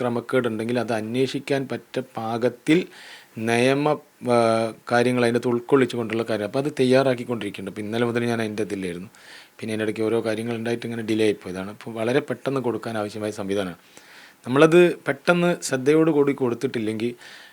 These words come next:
സ്വാഭാവികമായിട്ട് ഇതിനകത്തുള്ള, ആ, ക്രിമിനലുകൾ രക്ഷപ്പെടുന്ന സാഹചര്യമാണ്. ഒരു കാരണവശാലും ഇങ്ങനെ ഒരു സ്ക്രിപ്റ്റ് ഉണ്ടാക്കിയ ക്രിമിനലുകൾ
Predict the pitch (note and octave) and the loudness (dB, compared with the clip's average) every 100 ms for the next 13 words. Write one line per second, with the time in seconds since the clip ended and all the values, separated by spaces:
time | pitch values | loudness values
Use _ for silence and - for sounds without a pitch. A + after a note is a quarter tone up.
0 | _ C3+ B2+ A#2 B2 B2+ C3 A#2+ A2+ A2+ | _ -8 -2 4 6 6 6 2 0 -2
1 | A2+ A2+ - A2+ A2+ A2+ A2 A2 G#2+ G#2 | 0 -2 -2 0 2 2 0 -6 -6 -6
2 | G2 _ _ - - - A#2 A#2+ A#2+ A#2 | -12 _ _ -20 -20 -8 -2 2 4 6
3 | A2+ G#2 F2+ G2+ - - A2+ G#2 G#2 G2 | 8 6 4 -4 -4 -2 -2 -4 -2 -4
4 | F2+ F2 F#2 A2 A#2+ A#2 A2+ A#2 A2 A#2 | -4 -6 -6 -4 -2 0 -2 0 -2 -2
5 | G#2+ G#2+ - G#2+ A2 B2 B2 A#2 - A2+ | -4 -6 -12 -8 -2 2 2 0 -4 -6
6 | - B2+ A#2+ A2 G2+ G#2+ G2 G#2 G#2 G2+ | -6 -4 2 2 0 -6 -6 -4 -2 0
7 | G2 | -2